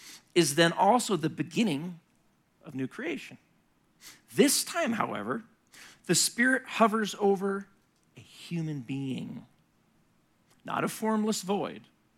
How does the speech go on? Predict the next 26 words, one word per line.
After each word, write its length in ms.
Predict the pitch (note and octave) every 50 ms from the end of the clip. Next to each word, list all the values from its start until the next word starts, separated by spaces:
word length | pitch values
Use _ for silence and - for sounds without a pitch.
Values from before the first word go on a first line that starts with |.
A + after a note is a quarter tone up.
| _ _ _ _ _ _ _ _ _ _ _ - - - - -
which 280 | D#3+ E3+ D#3+ - - -
suggests 840 | - F3 D3 B2+ - G#3 G3+ D#3+ C#3+ E3+ - - - - - - - - - - - -
that 280 | - D#3 - - - -
God 360 | D#3 D#3+ E3+ F3+ G3 G3+ G#3+
intends 540 | G#3+ G#3+ G#3+ G#3 - G3 G3 F#3+ F#3 F3+ -
to 120 | - -
transform 960 | D3 - - F3 D#3+ D#3 D3 - - - A#3+ B3 G3+ C#3+ C#3 D3 E3 G3 G3+ - _ _ _ _ _ _ _ _ _ _ _ _ _ _ _ _ _ _ _ _
humanity, 880 | - - - C3 B2+ C3 C3 C#3 C#3+ C#3+ C3+ A#2+ - - - - - - _ _ _ _ _ _ _ _ _ _ _ _ -
not 280 | - B2 B2+ C3 - -
the 60 | C#3
formless 500 | - - - C3+ C#3 B2+ B2+ B2+ - -
void. 400 | - C3 C3+ B2+ - - - - _ - - - - - _ -
God's 300 | D3+ D#3 D#3+ D3+ - A#2+
goal 460 | A#2 - D#3 D#3+ F3+ G#3 A#3+ A#3 A3
now 600 | G#3+ A3 A3+ G#3+ F#3+ D3+ - - - - - - _ _ _ _ _ _ _ _ _ _ _
with 160 | - D#3 -
Jesus 440 | - - - F#3 F#3+ E3+ F#3+ F3+ -
coming, 440 | - - A3 A#3 G3+ D#3+ D3 E3+ F#3+ - - - _
he 200 | - - - F#3
wants 380 | D#3+ F3 F3 G#3 A#3 - - -
to 160 | - F#3+ E3
have 360 | D3 C#3+ - - - F#3 E3+ E3
a 120 | D#3 D3
new 440 | C#3+ D3 D#3 E3 F3+ G3 G#3 G#3+ A3
humanity. 760 | G#3 - - A3 G3+ F#3 F#3 F3+ F3+ F3+ F3 E3 C3 B2 B2
He's 220 | C#3+ D#3 D3 -